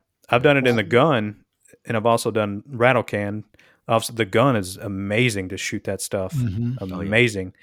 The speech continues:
Speaker 3: Oh, yeah.
Speaker 1: But yeah, do four, you know, probably three to four coats on the tray. And then, uh, you know, the shellac obviously is gonna accentuate the beauty of the wood.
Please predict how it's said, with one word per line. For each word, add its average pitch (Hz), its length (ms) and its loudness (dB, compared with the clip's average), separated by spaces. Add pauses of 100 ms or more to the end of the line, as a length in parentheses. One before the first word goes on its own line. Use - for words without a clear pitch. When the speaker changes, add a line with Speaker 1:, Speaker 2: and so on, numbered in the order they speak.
(140)
Speaker 3:
Oh, 85 80 -14
yeah. 78 160 -16 (200)
Speaker 1:
But 123 200 4
yeah, 110 240 6
do 113 380 2 (240)
four, 113 580 0
you 117 60 -6
know, 107 120 -2
probably 113 280 2
three 117 180 -2
to 107 40 0
four 110 200 -2
coats 107 260 0
on 110 100 0
the 101 60 -4
tray. 104 520 -2 (220)
And 104 180 -6
then, 98 260 -6
uh, 98 280 -6 (420)
you 113 80 -4
know, 101 80 -2
the 101 60 0
shellac 104 360 2
obviously 101 300 -2
is 104 60 -8
gonna 101 200 -4
accentuate 104 480 -4
the 104 80 -10
beauty 107 200 0
of 98 60 -4
the 104 60 -4
wood. 135 400 4